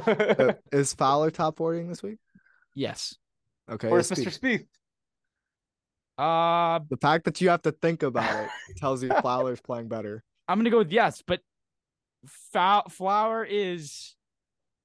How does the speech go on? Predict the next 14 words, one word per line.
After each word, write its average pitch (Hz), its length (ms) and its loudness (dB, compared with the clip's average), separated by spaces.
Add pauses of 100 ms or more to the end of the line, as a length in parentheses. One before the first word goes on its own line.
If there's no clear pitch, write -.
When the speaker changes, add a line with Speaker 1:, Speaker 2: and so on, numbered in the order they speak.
(220)
Speaker 3:
has 165 340 -8
n-, 151 380 -6
negative 165 640 0
chance 143 280 -8
of 123 80 -14
winning 110 260 -10
this 95 160 -14
week. 98 200 -14
I'll 107 140 -10
put 98 160 -18
it - 80 -20
there. - 240 -20
Speaker 1:
That's 139 160 -6
fine. 196 340 -14